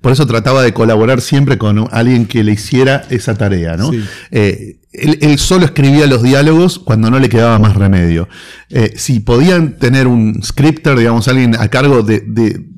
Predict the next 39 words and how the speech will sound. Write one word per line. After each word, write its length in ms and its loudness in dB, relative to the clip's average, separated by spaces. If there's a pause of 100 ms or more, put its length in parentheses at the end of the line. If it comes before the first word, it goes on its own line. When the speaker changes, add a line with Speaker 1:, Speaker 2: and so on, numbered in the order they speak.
(120)
Speaker 1:
simplemente 520 0
poner 160 -2
los 140 -4
textos, 460 -4
se 120 -6
sentía 260 -4
más 140 -4
cómodo 300 -4
así. 320 -12
Speaker 2:
Sí, 340 -8
y 100 -6
creo 220 0
que 80 -4
no 160 0
era 540 -4 (340)
tan, 380 -2
<coughs> 0 -
tan 240 0
buen 200 0
juez 640 -2
de 220 -2
quién 260 0
podía 320 0
poner 220 -2
buenas 220 -2
palabras, 500 -6
¿no? 100 -2
Es 160 0
decir, 220 -4
durante 340 -2
mucho 300 -2
tiempo 240 -4
su 120 -4
socio 320 -6
fue 240 -6
Robert 280 -6
Loren 240 -4
Fleming, 520 -2
Speaker 1:
Capo, 440 -4